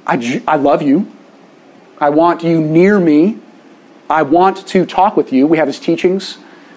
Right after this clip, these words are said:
We have his healings. We have who he is. And he,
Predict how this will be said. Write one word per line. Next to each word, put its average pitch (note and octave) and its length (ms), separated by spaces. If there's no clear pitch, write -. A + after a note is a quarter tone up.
We C#3+ 100
have C3 160
his C3 200
healings. G3 840
We C#3+ 100
have D#3 240
who G3+ 180
he F#3 220
is. C3 280
And E3 120
he, F#3 200